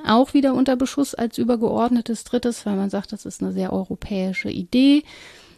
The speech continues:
Das heißt, ähm, man müsste erstmal die Quellen überall sonst in der Welt auffinden, um zu sagen, nee, andere Kulturen haben auch so eine Idee davon entwickelt, dass das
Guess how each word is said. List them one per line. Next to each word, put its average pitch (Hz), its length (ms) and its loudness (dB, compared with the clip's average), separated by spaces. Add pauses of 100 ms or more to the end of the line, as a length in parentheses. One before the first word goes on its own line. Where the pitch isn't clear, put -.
Das - 200 -6
heißt, 208 480 -4
ähm, 185 280 -4
man 202 200 2
müsste 214 240 0
erstmal 196 380 -4
die 190 80 -8
Quellen 214 340 -2
überall 190 420 -2
sonst 226 320 -2
in 220 120 0
der 208 140 0
Welt 208 280 0
auffinden, 202 580 2
um 185 140 -2
zu 196 140 -6
sagen, 185 320 -2
nee, 202 180 2
andere 196 320 -4
Kulturen 202 580 -2
haben 202 140 -4
auch 214 220 0
so 226 140 -4
eine 214 100 2
Idee 208 260 2
davon 202 300 0
entwickelt, 208 500 -2
dass - 200 -8
das - 280 -10